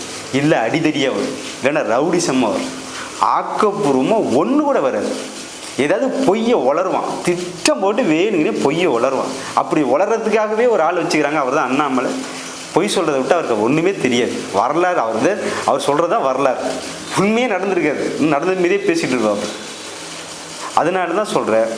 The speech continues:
தயவு செய்து இளைஞர்களே, இளைஞர்களை பெற்ற தாய் தந்தையர்களே, தயவு செய்து உங்க பிள்ளைங்களை நீங்க பாரதிய ஜனதா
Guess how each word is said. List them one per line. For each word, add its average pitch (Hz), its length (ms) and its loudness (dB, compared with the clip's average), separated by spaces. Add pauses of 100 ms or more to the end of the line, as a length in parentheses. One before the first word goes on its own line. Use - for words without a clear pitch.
(240)
தயவு 156 280 4
செய்து 117 320 0 (400)
இளைஞர்களே, 131 540 0 (1120)
இளைஞர்களை 160 460 2
பெற்ற 131 380 0
தாய் 123 420 0
தந்தையர்களே, 117 480 0 (200)
தயவு 139 260 2
செய்து 139 280 0 (200)
உங்க 113 160 2 (100)
பிள்ளைங்களை 123 440 2 (340)
நீங்க 127 320 2 (500)
பாரதிய 170 340 2
ஜனதா 113 320 0